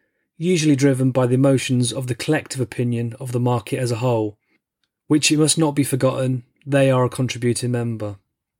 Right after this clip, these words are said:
This amounts to a sort of mass exercise in trading by committee. The individuals who make up this giant panel of supposed experts might see stock prices rising,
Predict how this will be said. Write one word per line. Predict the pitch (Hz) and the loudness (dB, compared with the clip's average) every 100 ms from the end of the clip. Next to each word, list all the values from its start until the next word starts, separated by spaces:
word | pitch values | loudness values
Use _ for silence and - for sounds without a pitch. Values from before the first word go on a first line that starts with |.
| _ _ _ _ _ _ _ - | _ _ _ _ _ _ _ -4
This | 170 | 0
amounts | 170 160 156 - | 2 2 0 -2
to | - | -2
a | 135 | 0
sort | - 147 143 | 2 2 0
of | 135 147 | -4 -2
mass | 156 156 - | 0 0 0
exercise | 139 - 131 139 127 131 123 | 0 -2 -2 0 0 0 -2
in | 135 | -4
trading | 127 - 143 139 135 120 | -4 0 2 2 0 -2
by | - 127 | -4 -4
committee. | 120 123 120 - 107 104 _ _ _ _ _ _ _ _ | -4 -4 -4 -4 -6 -8 _ _ _ _ _ _ _ _
The | 175 | 0
individuals | 190 190 165 160 156 151 147 - - - - | 2 2 0 2 4 4 2 0 -4 -8 -2
who | 151 139 139 | 2 4 4
make | 156 151 - | 2 0 -2
up | 127 | -6
this | 127 | -6
giant | - 135 123 120 | -2 0 0 -2
panel | - 123 120 | -4 0 0
of | 110 | 0
supposed | - - 123 117 110 | -4 -2 0 0 0
experts | 110 - - 113 110 - - - _ _ - | -4 -8 -6 -4 -4 -4 -6 -8 _ _ -2
might | 165 160 | 2 2
see | - 147 | 2 0
stock | - 139 - | 0 -2 0
prices | 139 123 131 123 | -2 -2 -2 0
rising, | 135 131 123 110 101 | 2 2 0 -2 -4